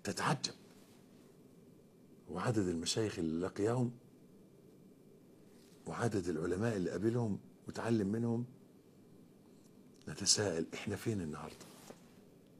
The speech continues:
ليك كم شيخ؟ وتعلمت من كم واحد؟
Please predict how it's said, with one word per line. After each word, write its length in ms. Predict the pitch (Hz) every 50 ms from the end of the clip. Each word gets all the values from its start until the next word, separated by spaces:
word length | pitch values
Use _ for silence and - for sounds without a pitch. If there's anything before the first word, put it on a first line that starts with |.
| - - - - - - - - - - - - - - - - - - - - - -
ليك 220 | - 95 117 117 120
كم 120 | - 107 90
شيخ؟ 460 | - - - 98 90 - - - - - - - - - - - - - - - - - - - - - - - - - - - - - - - -
وتعلمت 440 | - - 87 87 92 101 101 92 95
من 120 | 85 80
كم 200 | 76 - 82 80
واحد؟ 280 | 80 78 - - -